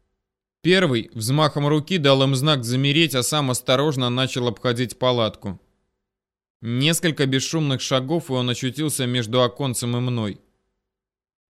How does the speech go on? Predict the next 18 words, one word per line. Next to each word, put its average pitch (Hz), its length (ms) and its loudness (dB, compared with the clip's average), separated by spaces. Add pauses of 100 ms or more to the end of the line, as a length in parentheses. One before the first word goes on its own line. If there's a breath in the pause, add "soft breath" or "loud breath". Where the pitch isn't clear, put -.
(220)
Сейчас 165 560 0
я 170 120 4
мог 190 200 0
снять 180 300 0
разведчика 156 640 0
одним 165 380 0
выстрелом, 117 600 0
но 131 120 -4
продолжал 139 540 0
лежать, 143 400 0
наблюдая, 135 560 2
как - 340 -2
он 113 140 -4
удаляется 120 580 0
по 113 120 -8
направлению 117 600 -2
к - 60 -16
Николаю. 117 640 -2